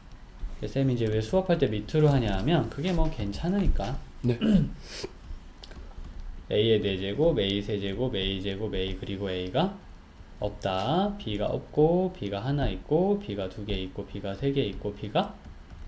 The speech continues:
Speaker 1: 네 개 있어요. 컨비네이션 사의 영, 사의 일, 사의 이, 사의 삼, 사의 사라고 쭉 연결해주면 돼.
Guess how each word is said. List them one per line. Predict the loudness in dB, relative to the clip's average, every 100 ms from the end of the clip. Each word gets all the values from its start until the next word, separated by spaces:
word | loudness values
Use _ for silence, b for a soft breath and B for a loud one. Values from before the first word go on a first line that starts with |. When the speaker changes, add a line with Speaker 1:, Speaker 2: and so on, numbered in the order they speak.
| -10
Speaker 1:
네 | -2 0
개 | 2
있어요. | 0 -2 -6 -6 -4 -6 -8 -18 B B B B B -16
컨비네이션 | -4 0 2 4 4 4 4 0
사의 | -2 0 0 0 2
영, | 2 4 4 2 -2
사의 | -4 -6 -4 -2 -2 -2 0
일, | 0 2 2 2 -2
사의 | -6 -6 -4 -2 -2 -2
이, | 0 2 2 2 0
사의 | -4 -6 -4 -2 -4
삼, | -2 -2 0 -2
사의 | -4 -4 -2 -2 -2 -8 -16 -16 -16 -16 -16 -16 -10
사라고 | -2 2 2 0
쭉 | -2 0
연결해주면 | 0 -2 -2 -2 -2 -2
돼. | -6